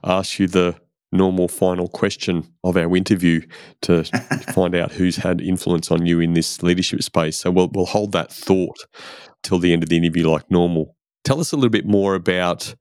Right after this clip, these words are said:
Speaker 1: the first thirty days. What are some of those other key elements that the new employee experiences?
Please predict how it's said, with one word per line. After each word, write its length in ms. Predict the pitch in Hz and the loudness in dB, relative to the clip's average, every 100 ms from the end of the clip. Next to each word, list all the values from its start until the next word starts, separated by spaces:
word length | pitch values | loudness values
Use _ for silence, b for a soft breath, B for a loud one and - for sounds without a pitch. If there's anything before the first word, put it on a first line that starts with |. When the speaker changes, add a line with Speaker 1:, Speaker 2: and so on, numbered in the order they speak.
| _ - | _ -6
Speaker 1:
the 80 | |
first 400 | 80 - 85 - | -4 0 -2 0
thirty 240 | - 87 82 | 0 2 2
days. 580 | 82 82 80 82 - - _ _ - | 0 0 -2 -4 -8 -14 _ _ -2
What 160 | 107 | 0
are 60 | 104 | 0
some 200 | - 101 | -4 -2
of 60 | |
those 220 | 92 90 90 | 2 2 2
other 160 | 90 | 0
key 400 | 87 - 98 90 | -2 -4 -2 0
elements 640 | 87 95 92 85 - - - B B B - | 0 0 0 -2 -4 -12 -16 B B B -6
that 160 | 82 | -4
the 80 | 90 | 0
new 180 | 87 85 | 2 2
employee 720 | 85 80 - 87 82 85 82 _ | 0 0 2 2 2 -2 -6 _
experiences? 840 | - - - 85 98 - - - | -12 -6 -2 -2 -2 -4 -6 -8